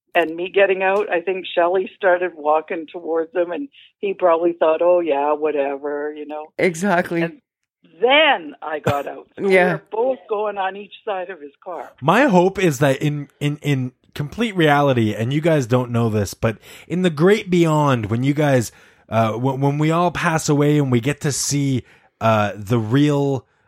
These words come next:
Speaker 3: of everything that went on in our lives, you find out that in reality, the reason why this guy bailed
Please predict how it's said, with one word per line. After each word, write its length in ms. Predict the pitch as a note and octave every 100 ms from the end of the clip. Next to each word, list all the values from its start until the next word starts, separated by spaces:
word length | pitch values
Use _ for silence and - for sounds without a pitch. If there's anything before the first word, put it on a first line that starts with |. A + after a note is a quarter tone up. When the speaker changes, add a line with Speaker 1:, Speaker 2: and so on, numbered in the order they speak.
| _
Speaker 3:
of 540 | A2+ A2+ G#2+ G2 F#2 -
everything 460 | C#3 C#3+ C#3 C#3 C3
that 160 | A#2+
went 160 | A#2+ A#2
on 160 | A#2
in 80 | A2
our 120 | G#2+
lives, 380 | G#2 G#2+ G2+ F2 - - -
you 160 | E3+
find 380 | F#3 G#3+ G3 D#3+
out 220 | C#3 C#3
that 260 | C3 G3 -
in 180 | C#3 D3+
reality, 680 | D3 C3+ C3+ B2 G2+ F2 F2+
the 140 | B2
reason 440 | A#2+ C#3+ F#3 F3+ D#3+
why 160 | D3+
this 220 | C#3 C#3
guy 220 | - B2 A#2+
bailed 520 | F#2 A2 C#3 D#3+